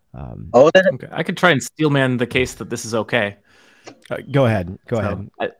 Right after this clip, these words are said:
Speaker 3: I think you could make the argument that, uh, yeah, first of all, Congress people are paid very, very poorly.
Speaker 1: <laughs> Oh, okay.
Speaker 3: So if they, uh,
Speaker 1: <laughs> What about the rest of us, Garrett?
Speaker 3: <laughs> Like,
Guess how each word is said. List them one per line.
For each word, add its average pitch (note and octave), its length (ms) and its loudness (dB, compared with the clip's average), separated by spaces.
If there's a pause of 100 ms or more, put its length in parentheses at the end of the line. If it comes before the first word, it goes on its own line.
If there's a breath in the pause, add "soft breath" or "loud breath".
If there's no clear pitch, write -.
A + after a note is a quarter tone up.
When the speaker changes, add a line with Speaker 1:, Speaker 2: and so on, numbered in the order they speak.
(140)
Speaker 3:
I C#3+ 80 2
think G3 220 -2
you G#3 40 -4
could D#3 160 -2
make D#3+ 180 0
the C#3 120 0
argument C3 500 0
that, A#2 400 -6
uh, G#2+ 300 -4
yeah, A2 100 -8
first D#3 200 -12
of - 60 -10
all, B2+ 360 -4
Congress C#3+ 260 -4
people B2 240 -10
are A#2 60 -6
paid A#2 240 -6
very, A#2+ 160 -2
very A#2 260 -6
poorly. C3+ 460 -4
Speaker 1:
<laughs> - 40 -10
Oh, F3+ 120 4
okay. C3+ 160 -2
Speaker 3:
So A#2 420 -2
if - 260 -10
they, B2 200 -2
uh, A#2+ 340 -4
Speaker 1:
<laughs> F#3 460 -4
What C#3+ 100 -6
about F3+ 160 0
the F3 60 -6
rest D#3 240 0
of C3+ 80 -6
us, A2+ 80 -6
Garrett? G#2+ 380 -8
Speaker 3:
<laughs> - 40 -12
Like, C#3+ 240 -4